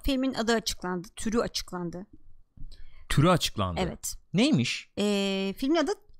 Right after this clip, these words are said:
Speaker 1: Ten-, Tenet okunuyor
Speaker 2: Tenet.
Speaker 1: olabilir. Tenet yazılıyor.
Speaker 2: Hı hı.
Speaker 1: Ne-, ne-, herhalde bir isim ya da bir yer falan
Speaker 2: Tenet.
Speaker 1: herhalde. Bilmiyorum, araştırmadım onu.
Speaker 2: Hmm.
Speaker 1: Ee,
Speaker 2: Yedi ülkede çekiliyormuş
Speaker 1: aynen,
Speaker 2: filmen.
Speaker 1: yedi ülkede çekiliyor. Uluslararası bir, e, espiyonaj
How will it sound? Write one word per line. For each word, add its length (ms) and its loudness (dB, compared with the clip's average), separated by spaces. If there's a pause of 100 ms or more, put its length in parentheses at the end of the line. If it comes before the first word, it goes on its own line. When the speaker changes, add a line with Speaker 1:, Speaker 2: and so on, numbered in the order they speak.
(120)
Speaker 1:
Ten-, 280 4
Tenet 380 4
okunuyor 280 2
Speaker 2:
Tenet. 240 6
Speaker 1:
olabilir. 140 2 (120)
Tenet 400 2
yazılıyor. 420 -2
Speaker 2:
Hı 40 2
hı. 240 4
Speaker 1:
Ne-, 140 0
ne-, 160 -6
herhalde 300 0
bir 100 -2
isim 260 0
ya 140 0
da 100 -2
bir 60 0
yer 220 4
falan 240 2
Speaker 2:
Tenet. 120 2
Speaker 1:
herhalde. 180 -2
Bilmiyorum, 360 0
araştırmadım 640 -6
onu. 140 -6
Speaker 2:
Hmm. 220 0 (720)
Speaker 1:
Ee, 1040 0
Speaker 2:
Yedi 320 6
ülkede 440 4
çekiliyormuş 520 0
Speaker 1:
aynen, 240 4
Speaker 2:
filmen. 160 4
Speaker 1:
yedi 160 -2
ülkede 360 -2
çekiliyor. 640 0 (100)
Uluslararası 840 -2
bir, 300 -4
e, 100 0 (760)
espiyonaj 720 2